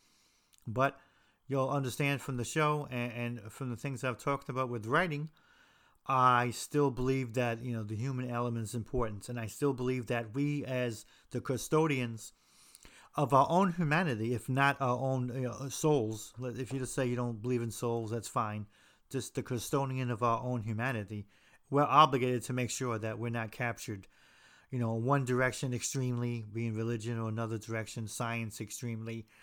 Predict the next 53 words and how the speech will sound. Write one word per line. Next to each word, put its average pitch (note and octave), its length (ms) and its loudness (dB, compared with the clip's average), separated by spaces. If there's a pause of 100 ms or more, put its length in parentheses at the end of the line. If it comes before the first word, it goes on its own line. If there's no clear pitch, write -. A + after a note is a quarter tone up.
(380)
to B2+ 100 -4
where B2 220 4
we're, C3 180 2
we're C3+ 120 2
listening B2 460 0
to, A#2 220 -4
you B2 120 -4
know, A2+ 80 -4
lock, A#2 260 -2
stock, A#2 300 -4
and A2+ 100 -4
barrel A2+ 320 0
to - 100 -8
all A#2 220 -2
of G#2 120 -6
them. G2+ 160 -10 (580)
You B2 80 -2
know, B2+ 160 2
we C#3 180 4
need D#3+ 220 6
to C3+ 80 4
take, C#3+ 300 2
in A2+ 100 -2
my A#2+ 160 0
opinion, A2 400 -4
both A#2+ 280 0
of G#2+ 100 -4
those, A2 380 -4
those, A#2 340 -4 (100)
those A2+ 280 -4
matters A#2 460 -4
in, A#2 100 -6
in A2+ 200 -6
our A2 120 -2
lives A2 320 -4
seriously, A#2+ 540 -4 (500)
but, A2+ 240 -2
um, A2 280 -4 (280)
it C3 120 -4
doesn't A#2+ 280 0
mean A#2+ 200 -2
that A2 180 -2
we A#2 100 -4
need A2+ 160 -4
to A2 80 -8
believe A2 320 -4
everything G#2+ 300 -4
that's G#2+ 220 -6
being G#2+ 220 -8
said G2 300 -10
there. F#2+ 140 -8
We G#2+ 120 -6
still D3+ 540 0